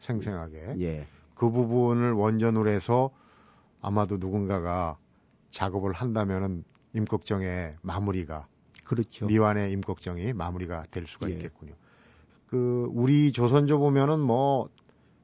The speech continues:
Speaker 1: 근대, 특히 이제 일제강점기를 거치니까 좀 왜곡되고 과장된 부분들이 많아요. 뭐 당파 싸움을 많이 했다, 뭐 그다음에 나약했다, 부패했다, 뭐 탐관오리. 그렇-, 그렇지 않은 부분을 많이 보셨다고요.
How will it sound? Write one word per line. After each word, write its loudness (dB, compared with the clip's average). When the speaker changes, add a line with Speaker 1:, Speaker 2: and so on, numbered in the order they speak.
Speaker 1:
근대, 4
특히 0
이제 6
일제강점기를 6
거치니까 4
좀 4
왜곡되고 4
과장된 2
부분들이 0
많아요. -6
뭐 -12
당파 -8
싸움을 -8
많이 -8
했다, -12
뭐 -12
그다음에 -10
나약했다, -12
부패했다, -10
뭐 -12
탐관오리. -4
그렇-, 6
그렇지 4
않은 6
부분을 2
많이 2
보셨다고요. -4